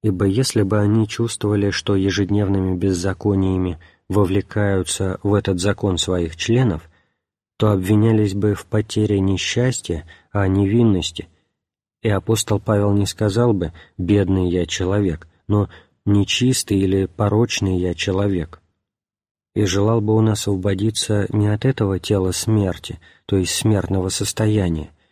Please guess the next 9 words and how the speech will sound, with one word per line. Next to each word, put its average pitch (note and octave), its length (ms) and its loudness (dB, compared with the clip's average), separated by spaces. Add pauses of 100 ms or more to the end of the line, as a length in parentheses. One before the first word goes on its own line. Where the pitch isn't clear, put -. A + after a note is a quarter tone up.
(360)
но G#2+ 200 2
от G2+ 160 -2
преступлений G#2 1040 0
и - 20 0
пороков A2 640 0
этой G#2 220 0
плоти. - 500 -2 (920)
Но G#2 240 2
поскольку G#2+ 680 -2